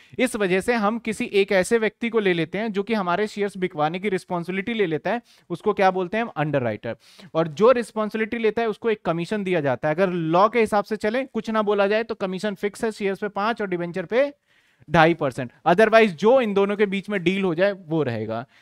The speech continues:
अब इस केस के अंदर जो शेयर्स अंडरराइटर, मेरे वाले एग्जांपल में क्या था,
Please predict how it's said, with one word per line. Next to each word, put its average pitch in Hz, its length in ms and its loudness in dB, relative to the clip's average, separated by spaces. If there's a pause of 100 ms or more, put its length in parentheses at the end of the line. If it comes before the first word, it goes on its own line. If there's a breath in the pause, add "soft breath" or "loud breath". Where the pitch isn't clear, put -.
(340 soft breath)
अब 202 140 6
इस 233 200 -2
केस 233 280 2
के 240 120 2
अंदर 233 240 2
जो 196 320 2
शेयर्स 233 400 0
अंडरराइटर, 185 560 2
मेरे 175 220 0
वाले 220 180 2
एग्जांपल 196 420 0
में 226 120 -4
क्या 220 160 2
था, 262 220 -2